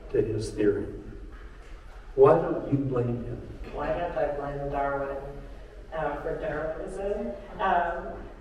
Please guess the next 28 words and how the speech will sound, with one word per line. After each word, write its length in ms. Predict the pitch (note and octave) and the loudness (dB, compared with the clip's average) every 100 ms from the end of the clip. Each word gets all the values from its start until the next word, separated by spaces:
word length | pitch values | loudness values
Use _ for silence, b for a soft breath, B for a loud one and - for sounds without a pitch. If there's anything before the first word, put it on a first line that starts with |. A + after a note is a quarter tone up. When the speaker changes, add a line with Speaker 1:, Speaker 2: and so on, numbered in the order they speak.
| - - | -14 10
Speaker 2:
George 300 | G#3 - - | 12 12 10
Bernard 400 | A#3 A3 - D#3 | 6 6 4 2
Shaw 400 | - - E3+ - | 4 6 6 4
said, 560 | - E3+ D#3+ - - - | 0 4 4 4 0 -2
um, 420 | - - - - - - - | 0 0 -2 -6 -10 -10 0
that 520 | - - - - - - - - - | 2 4 2 0 -6 -12 -14 -14 -12
Charles 540 | - F3 F#3 G3 G3 - - | -6 -2 2 0 0 -6 -6
Darwin 640 | E3+ F3+ F3+ F3+ F3+ F3 | -2 0 2 2 0 0
was 160 | D3+ E3 | -2 0
never 380 | F3 G3 G3 F#3+ | 2 2 2 0
for 100 | - | -2
one 420 | - F3 F3+ F3+ | 0 0 0 0
moment 300 | D#3+ E3 D3+ | 2 2 0
a 160 | - - | 0 -2
Darwinist. 760 | - - - - - - - E3+ | 0 0 -2 -6 -8 -10 -8 0
I 120 | G3 | 2
think 400 | F#3+ A3+ A3+ A3 | 6 6 8 4
that's 240 | G#3+ - | 4 4
so 160 | F3+ D#3+ | 4 4
interesting. 300 | D#3 D3+ - | 2 0 -2
It's 80 | - | -4
like, 380 | C3+ - - - | -4 -6 -4 4
Darwin 440 | F#3+ G#3+ G#3+ G#3 | 8 10 8 6
was 280 | G3+ - G3 | 2 0 6
not 420 | D#3 D#3 - - | 6 6 4 -2
a 40 | |
Darwinist. 760 | - - - - - - - - - | -2 0 0 -2 -6 -8 -10 -10 -4
Um, 300 | - - - | -2 0 -2